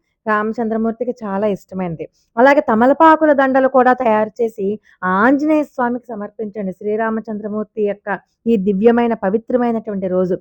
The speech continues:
మనసులో కోరికలన్నీ నెరవేరుతాయి. ఎందుకంటే రామచంద్రమూర్తిని ఎప్పుడైతే మనం పూజిస్తామో ఆంజనేయ స్వామికి చాలా ఇష్టం. అందుకని ఒక తమలపాకుల దండను ఆంజనేయ స్వామికి సమర్పిస్తే చాలా మంచిది.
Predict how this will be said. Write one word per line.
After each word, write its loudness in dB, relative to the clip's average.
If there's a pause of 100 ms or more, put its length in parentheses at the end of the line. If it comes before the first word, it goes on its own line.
(400)
మనసులో 4
కోరికలన్నీ 4
నెరవేరుతాయి. -2
ఎందుకంటే -6
రామచంద్రమూర్తిని -2
ఎప్పుడైతే 0 (520)
మనం 4
పూజిస్తామో 0 (420)
ఆంజనేయ 2
స్వామికి -4 (100)
చాలా -2
ఇష్టం. -4
అందుకని -6 (360)
ఒక -2
తమలపాకుల 0
దండను 0
ఆంజనేయ 0
స్వామికి -10
సమర్పిస్తే -14
చాలా -10
మంచిది. -14